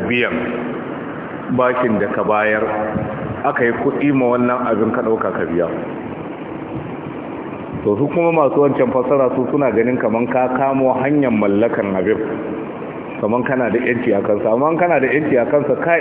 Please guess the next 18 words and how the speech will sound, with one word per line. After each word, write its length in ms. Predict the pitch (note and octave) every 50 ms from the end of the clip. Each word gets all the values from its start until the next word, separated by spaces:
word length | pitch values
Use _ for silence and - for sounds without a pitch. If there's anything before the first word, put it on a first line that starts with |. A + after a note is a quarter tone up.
| -
isa 180 | D3+ D3 - D3+ D3+
ka 60 | D3+ C#3
yi 160 | D3 D3+ D3 D3 D3+ D3 C#3+ C#3+
kyauta 400 | C#3 B2 B2 - - D3 C#3+ C#3
da 140 | C3+ C3 A2
abin 220 | A#2 C3+ D3 D#3 D3
jingina? 320 | C#3 B2+ B2 C#3 D3+ D#3 D#3 - - - - - - - - - - - - - - - - - - - - - - - - - - - - - - - - - - - - - - - - - - - - - - - - - -
Ai, 80 | F3 A#3
baka 200 | - - F3 E3
isa 140 | D#3 E3 F#3+
ka 80 | E3 E3
yi 80 | D3+ D3
kyauta 320 | D#3 C#3+ B2 - C3+ B2+
da 100 | B2+ A#2 G#2+
abin 200 | G2 G#2+ A2+ G#2
jingina 380 | A2 G#2 G2+ G2+ G2 F#2+ F2+ D#2+
ba. 120 | E2 F#2 - - - - - - - - -
Kaga 200 | C#3+ D#3 G3 A3+